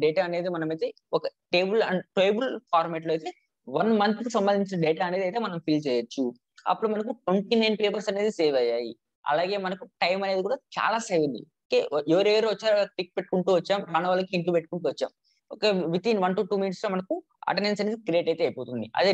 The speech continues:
నేమ్స్ రాసుకుంటూ వస్తే అది మనకు ఫైవ్ to టెన్ మినిట్స్ వరకు టైమ్ అనేది తీసుకుంటుంది. ఓకే, పేపర్ సేవ్ అయింది, టైమ్ సేవ్ అయింది, అలాగే పెన్ లో ఇంక్ కూడా సేవ్ అయింది. That is the uses of table.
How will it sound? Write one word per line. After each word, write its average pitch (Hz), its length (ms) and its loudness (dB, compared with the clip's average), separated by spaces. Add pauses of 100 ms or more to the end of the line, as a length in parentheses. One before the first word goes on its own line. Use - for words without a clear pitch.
నేమ్స్ 208 280 2
రాసుకుంటూ 190 460 -2
వస్తే 247 180 -2
అది 208 160 -6
మనకు 190 240 -4 (120)
ఫైవ్ 202 200 4
to 233 140 -4
టెన్ 180 140 2
మినిట్స్ 180 220 -2
వరకు 202 140 -4 (100)
టైమ్ 165 160 0
అనేది 185 220 0
తీసుకుంటుంది. 123 440 -8 (440)
ఓకే, 214 220 0
పేపర్ 170 340 2
సేవ్ 190 180 2
అయింది, 185 260 -2 (460)
టైమ్ 151 180 2 (120)
సేవ్ 185 220 2
అయింది, 185 220 -2 (140)
అలాగే 160 200 2 (120)
పెన్ 165 240 0
లో 175 120 2
ఇంక్ 151 220 -8
కూడా 214 160 0 (500)
సేవ్ 170 220 2
అయింది. 120 280 -6 (420)
That 220 160 -2
is - 40 -12 (100)
the 233 140 2
uses 247 240 2 (120)
of 185 100 0 (340)
table. 165 260 0